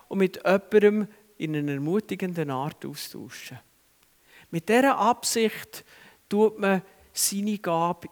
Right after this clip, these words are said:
einsetzen, die man hat. Es geht immer darum, dass Gott gross gemacht wird.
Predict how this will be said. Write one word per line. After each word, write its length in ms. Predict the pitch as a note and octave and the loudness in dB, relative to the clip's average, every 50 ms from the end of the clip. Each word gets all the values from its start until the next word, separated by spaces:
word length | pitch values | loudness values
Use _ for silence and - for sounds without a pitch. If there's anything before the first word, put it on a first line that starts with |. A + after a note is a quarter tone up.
| _ | _
einsetzen, 720 | F3 F3+ F#3+ G3 F3+ - G3+ E3+ D3+ - _ - - D3 C3+ | -10 -8 -6 -4 -4 -2 -2 -4 -4 -6 _ -6 -6 -6 -6
die 60 | C3+ | -10
man 260 | C3 B2+ C3 C3 B2+ | -10 -10 -10 -10 -12
hat. 160 | B2 A2+ A#2+ _ _ _ _ - - - _ _ _ _ _ | -12 -14 -16 _ _ _ _ -20 -20 -20 _ _ _ _ _
Es 160 | - - - | -8 -8 -6
geht 300 | - D#3+ D3+ D3 - - _ F#3 | -4 -4 -4 -4 -4 -10 _ -6
immer 240 | G#3 A3+ A#3+ A#3 | -6 -4 -4 -6
darum, 320 | A#3 - G#3 G3+ G3 G3 G3+ | -8 -4 -4 -4 -2 -4 -6
dass 220 | F#3 F3+ - - | -8 -10 -12 -10
Gott 280 | - - E3 E3 - _ | -8 -8 -8 -8 -8 _
gross 360 | - - C#3 C#3+ D3 - - | -12 -10 -10 -8 -10 -12 -14
gemacht 440 | - - G#2+ A2 B2 - - - - | -14 -14 -14 -14 -14 -18 -20 -20 -20
wird. 220 | E2 - - _ | -20 -20 -20 _